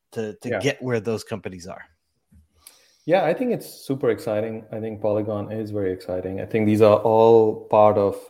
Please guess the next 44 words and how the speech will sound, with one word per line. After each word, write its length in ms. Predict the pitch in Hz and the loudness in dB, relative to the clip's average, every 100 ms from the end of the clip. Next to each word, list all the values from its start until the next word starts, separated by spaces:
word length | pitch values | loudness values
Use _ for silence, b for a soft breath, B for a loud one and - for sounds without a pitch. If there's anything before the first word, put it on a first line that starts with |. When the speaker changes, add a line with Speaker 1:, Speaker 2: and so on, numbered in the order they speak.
| _ b b _ | _ b b _
Speaker 2:
what 200 | 117 117 | 2 4
is 80 | 110 | 4
happening 400 | 110 110 123 113 | 2 2 -2 -8
in 80 | 101 | -8
this 140 | 101 | -10
space 340 | - 107 104 | -10 -8 -6
as 160 | 104 92 | -6 -6
we 140 | 104 | -6
wait 280 | 95 104 104 | -4 -6 -6
for 160 | 104 92 | -6 -8
Ethereum 580 | - 107 98 95 92 - | -6 -6 -4 -6 -8 -12
two 100 | 104 | -14
point 320 | 104 95 107 107 | -12 -10 -10 -8
oh. 140 | - - | -10 -10
<laughs> 20 | b b b b b _ 113 | b b b b b _ -2
You 60 | 101 | 0
know, 120 | 101 101 107 | 0 -2 -4
and 260 | 101 101 101 | -4 -4 -6
so 80 | - 104 104 | -2 -2 -2
you 60 | 101 | 0
have 200 | 101 98 117 | -2 -2 0
Polygon, 420 | 110 110 104 104 101 | 2 0 -4 -6 -6
you 60 | 95 95 | -6 -8
have 100 | 90 90 _ - | -10 -12 _ -6
Solana 440 | 101 101 104 101 98 | -4 -2 -2 -4 -6
on 60 | 95 95 | -8 -6
the 60 | 95 | -6
other 120 | 98 | -6
side 460 | - 95 92 95 95 - _ _ - | -8 -8 -6 -6 -10 -18 _ _ -20
with, 120 | 95 _ - 90 | -18 _ -18 -12
uh, 200 | 90 85 _ | -12 -14 _
proof 160 | 107 101 | -12 -12
of 80 | 98 - | -14 -12
history. 440 | 101 - 104 95 92 - _ _ b b b 120 | -12 -8 -4 -2 -2 -4 _ _ b b b 6
I 20 | |
think 140 | 147 165 | 6 6
it's 120 | 156 143 | 8 6
interesting, 300 | 143 170 151 | 6 2 4
all 120 | 123 120 | 6 4
the 80 | - | 6
people 180 | 143 143 107 | 6 6 2
involved 260 | 95 92 87 | 0 -2 -4
in 40 | 85 | -10
this 100 | - | -12